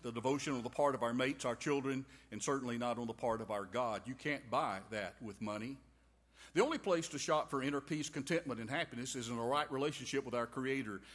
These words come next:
and that's what I want us to end with this morning. We've already answered the question then, where do you get real happiness? How can happiness come into your life and stay there? It is in a right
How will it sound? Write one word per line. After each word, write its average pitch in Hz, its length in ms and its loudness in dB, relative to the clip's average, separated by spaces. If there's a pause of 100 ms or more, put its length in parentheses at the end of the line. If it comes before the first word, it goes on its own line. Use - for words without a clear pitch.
(120)
and 107 80 -6
that's 123 180 -2
what 139 140 2
I 135 80 4
want 139 180 0
us 135 80 -4
to 156 140 -4
end 127 220 0
with 110 220 -4
this 123 200 -6
morning. 95 320 -6 (840)
We've 143 160 6
already 220 300 10
answered 180 360 2
the 143 60 0
question 135 560 2
then, 139 360 -4 (720)
where 180 140 4
do 220 60 -2
you 208 60 -2
get 220 180 6
real 208 180 6
happiness? 202 640 -4 (560)
How 220 180 8
can 226 180 4
happiness 196 480 2
come 190 300 4
into 170 120 0
your 170 160 4
life 143 460 4
and 139 140 0
stay 151 340 2
there? 107 360 0
It 160 120 2
is 165 200 2
in 156 140 0
a 135 140 2
right 160 500 0